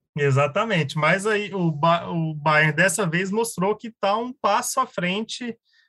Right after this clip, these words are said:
no processo, né? São, tem muito mais jogadores que jogam juntos há mais tempo, é, e aí no segundo tempo matou o jogo com, com as duas únicas chances claras que,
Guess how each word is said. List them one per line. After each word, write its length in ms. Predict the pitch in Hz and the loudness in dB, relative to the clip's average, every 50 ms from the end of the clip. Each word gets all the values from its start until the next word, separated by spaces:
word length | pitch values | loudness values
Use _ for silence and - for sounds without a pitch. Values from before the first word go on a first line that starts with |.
| _ - | _ 0
no 100 | 170 190 | 0 0
processo, 600 | 180 - 247 262 254 - 208 185 175 151 - 151 | 2 2 0 0 0 2 2 2 2 2 0 0
né? 120 | 139 131 127 | 0 0 0
São, 200 | 127 - 147 135 | 0 -2 -4 -4
tem 200 | 131 - 165 160 | -2 0 0 2
muito 280 | 156 156 160 208 226 254 | 2 2 2 0 0 0
mais 220 | 220 185 180 170 | 0 2 2 2
jogadores 540 | 165 175 160 160 151 143 147 156 156 160 160 | 2 2 2 2 2 2 2 0 0 0 -4
que 100 | - - | -6 -6
jogam 580 | 143 135 151 156 160 160 156 156 151 147 147 139 | -2 0 2 2 2 2 0 0 -2 -4 -6 -6
juntos 520 | 139 139 151 147 139 139 151 - - - _ _ _ _ _ _ _ - | -4 -2 -2 -2 -2 -6 -8 -10 -10 -14 _ _ _ _ _ _ _ -2
há 120 | 156 151 151 | 0 0 2
mais 300 | 160 165 170 165 - - | 4 2 2 2 0 0
tempo, 560 | 175 160 170 196 233 233 - 269 254 226 _ _ _ _ _ _ _ - | 0 0 2 0 0 -4 -6 -10 -10 -10 _ _ _ _ _ _ _ -6
é, 440 | 151 143 143 139 139 135 135 131 135 | -2 0 0 2 2 2 2 2 2
e 120 | 139 156 170 | 2 4 4
aí 200 | 170 165 151 160 | 4 4 4 4
no 120 | 170 175 | 2 2
segundo 340 | - - 175 175 190 202 190 | 0 -2 -2 -2 0 -2 -2
tempo 500 | - 180 170 180 170 226 226 226 233 226 190 | 0 0 0 0 0 0 0 0 0 0 0
matou 340 | 190 196 196 196 - 196 | 0 0 0 0 0 0
o 40 | 190 165 | 0 2
jogo 260 | 160 185 190 196 202 | 2 0 0 -2 -4
com, 320 | - 220 220 220 220 208 - - | -4 -2 -2 -2 -2 -4 -6 -4
com 80 | - 202 | 0 0
as 200 | 208 196 160 151 | 2 2 2 2
duas 480 | 160 180 196 214 226 233 - - - | 2 2 4 2 2 2 -2 -6 -6
únicas 600 | - 202 208 220 226 - 262 240 - - - _ _ - | -6 -4 -4 -4 -4 -6 -8 -8 -10 -12 -18 _ _ -14
chances 800 | - - - - 185 190 208 226 226 - - 202 185 160 165 - | -10 -8 -2 0 2 2 2 2 -2 -4 -4 -2 -2 -2 -4 -4
claras 460 | - - 165 165 175 185 196 185 - | -2 0 2 2 2 2 0 -4 -6
que, 240 | - 208 202 196 | -8 -8 -8 -8